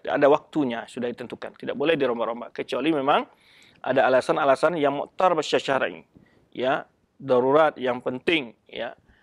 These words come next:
Haja yang mulia, yang memang dibolehkan dalam agama. Itu boleh kita menjamak sesuai dengan ketentuan-ketentuan agama. Bukan, eh, alasan-alasan harian kita.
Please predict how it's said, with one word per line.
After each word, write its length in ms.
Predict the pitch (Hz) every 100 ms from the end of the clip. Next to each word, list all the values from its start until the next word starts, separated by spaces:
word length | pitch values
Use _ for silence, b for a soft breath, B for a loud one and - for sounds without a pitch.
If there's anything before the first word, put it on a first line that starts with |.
| b b b -
Haja 400 | 135 151 151 135
yang 160 | 139
mulia, 240 | 151 143 120 131
yang 240 | 165 165 170
memang 400 | 180 170 165 - _ -
dibolehkan 440 | 156 160 151 151
dalam 240 | 131 131
agama. 320 | 123 117 107 -
Itu 160 | - 180
boleh 200 | 139 135
kita 320 | 127 143 156
menjamak 600 | 135 107 104 98 101 101 _
sesuai 360 | - 117 127 139
dengan 160 | 120 123
ketentuan-ketentuan 560 | 127 - 139 123 120 117
agama. 360 | 110 110 107 -
Bukan, 360 | 120 147 160 - _ _ _ _ _ -
eh, 300 | 127 123 123 131
alasan-alasan 680 | 147 170 156 156 160 190 185
harian 440 | 190 214 202 175
kita. 440 | 180 160 123 117